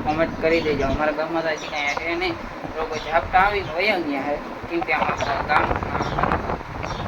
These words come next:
કેમ કે અમારા ગામના એને બહુ કર્યા ને એટલે અમને વાહન લગભગ રાખીએ. તો હાલો આપણે છે ને રૂંઢે પાછા મળીએ. તો સરસ મજાના રૂંઢા થઈ ગયા છે ને, રૂંઢાના વાગ્યા છે ત્રણ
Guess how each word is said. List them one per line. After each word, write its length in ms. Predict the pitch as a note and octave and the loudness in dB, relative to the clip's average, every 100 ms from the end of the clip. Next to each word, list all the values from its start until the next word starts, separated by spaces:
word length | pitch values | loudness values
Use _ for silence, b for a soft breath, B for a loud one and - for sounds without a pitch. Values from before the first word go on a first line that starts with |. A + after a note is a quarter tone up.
| - | -4
કેમ 120 | - - | 0 0
કે 40 | F#3 | 2
અમારા 240 | F3 E3 | 2 2
ગામના 280 | F3 F3 - | 0 0 0
એને 120 | - - F3 - - - - | 0 0 0 2 2 2 2
બહુ 100 | - - | 0 0
કર્યા 240 | - - | 0 0
ને 60 | D#3+ | -2
એટલે 160 | - C#3+ | -2 -2
અમને 140 | C#3 D3 | 0 -2
વાહન 160 | D3 D#3 | 0 -2
લગભગ 280 | C#3 C3+ - | -4 -4 -2
રાખીએ. 300 | C3+ C3+ - - - - - - - | -2 -2 -4 -2 -2 -2 -2 -2 0
તો 180 | - D3 C#3+ | 0 2 2
હાલો 160 | D#3+ G#3+ | 4 6
આપણે 240 | G#3 F#3+ F3+ | 4 2 -4
છે 60 | G3+ | -2
ને 80 | F3 | 0
રૂંઢે 220 | F3+ F3 F3 | 2 2 4
પાછા 260 | E3+ F3 F#3 E3+ D#3+ | 4 4 2 2 2
મળીએ. 280 | D#3 C3 A#2+ - - | 2 0 -6 -8 -8
તો 180 | C#3+ C#3 | -6 -2
સરસ 320 | - F3+ F3+ | 2 4 4
મજાના 340 | F3 F3 E3 D#3 | 2 2 4 4
રૂંઢા 260 | E3+ E3+ E3 | 4 2 2
થઈ 120 | F3 F3 | 0 -2
ગયા 160 | F3 | -2
છે 80 | F#3 | 0
ને, 60 | D#3+ | 0
રૂંઢાના 420 | C#3+ D#3 D#3 D#3 D3 | -2 0 2 4 2
વાગ્યા 280 | D3+ D3 | 2 0
છે 140 | C#3 - | -2 -2
ત્રણ 260 | D#3+ F#3 | 2 2